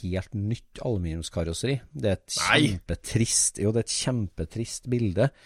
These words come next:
Speaker 1: der de har stablet sammen alle delene som de sier, «Det her var så råttent at vi måtte bytte ut», og der står det et helt skall, liksom.
Speaker 2: Nei, nei, nei,
Speaker 1: Eh,
Speaker 2: nei,
Speaker 1: det
Speaker 2: nei.
Speaker 1: bildet, det bildet har de jo slettet nå ettertid, da, og det har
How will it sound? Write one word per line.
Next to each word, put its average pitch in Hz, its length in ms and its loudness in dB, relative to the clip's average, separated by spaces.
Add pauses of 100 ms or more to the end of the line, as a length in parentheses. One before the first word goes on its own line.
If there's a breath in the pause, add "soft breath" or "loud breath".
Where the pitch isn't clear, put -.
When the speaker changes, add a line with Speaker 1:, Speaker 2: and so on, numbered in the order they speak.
(260 soft breath)
Speaker 1:
der 107 240 8
de 110 120 8
har 110 140 4
stablet 107 760 2
sammen 92 500 -2
alle 104 360 2
delene 101 520 4
som 113 160 -6
de 101 180 0
sier, 101 280 -2 (480 loud breath)
«Det 117 80 4
her 117 180 12
var 110 140 10
så 117 180 6
råttent 90 500 -2
at 92 140 -4
vi 107 100 0
måtte 107 300 -2
bytte 120 380 0
ut», - 160 -2
og 120 100 -6
der 110 140 4
står 78 440 -2
det 85 60 0
et 98 100 -4 (120)
helt 87 200 -4
skall, - 360 -4 (520 soft breath)
liksom. 117 280 -2 (100)
Speaker 2:
Nei, 104 140 -8 (160)
nei, - 140 -6
nei, 113 160 0
Speaker 1:
Eh, - 60 -6
Speaker 2:
nei, 104 80 -6
Speaker 1:
det 107 160 10
Speaker 2:
nei. 127 80 12
Speaker 1:
bildet, 101 380 4 (260)
det 113 200 4
bildet 120 260 6
har 104 120 4
de 82 80 -2
jo 95 100 0
slettet - 340 -2 (160)
nå 117 540 0
ettertid, 104 420 0
da, 120 160 4
og 104 320 2
det 101 80 4
har 101 80 4